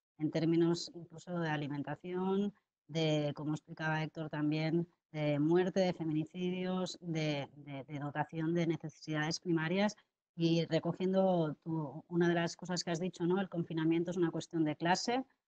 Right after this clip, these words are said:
Eh, vamos a ver si en Europa, ¿no? Pues para contrastar qué está pasando, eh, le daría la palabra a Agustí Fernández de Losada, del Programa de Ciudades Globales del cidob, quien nos dará una panorámica sobre Europa.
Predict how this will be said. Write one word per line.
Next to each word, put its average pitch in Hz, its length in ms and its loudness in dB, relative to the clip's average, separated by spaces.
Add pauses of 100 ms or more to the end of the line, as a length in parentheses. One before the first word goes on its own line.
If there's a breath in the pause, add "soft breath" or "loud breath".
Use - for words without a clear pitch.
(280)
Eh, 160 300 0
vamos 175 320 2
a 190 80 4
ver 185 180 2
si 170 340 2
en 160 220 -2
Europa, 170 480 2
¿no? 202 220 0
Pues 175 220 0
para 156 220 0
contrastar 160 680 0
qué 175 80 -2
está 165 180 -2
pasando, 175 680 2
eh, 156 220 -4
le 151 100 -4
daría 160 260 -2
la 175 160 2
palabra 185 520 4
a - 20 4
Agustí 160 320 -4
Fernández 175 340 4
de 156 60 -2
Losada, 185 640 2 (260)
del 156 140 -4
Programa 170 400 2
de 170 80 4
Ciudades 160 580 -4 (260)
Globales 165 640 2
del 147 160 -4
cidob, 185 320 0 (380)
quien 160 140 0
nos 160 120 0
dará 151 200 -2
una 170 220 2
panorámica 156 640 2
sobre 143 260 -6
Europa. 135 480 -4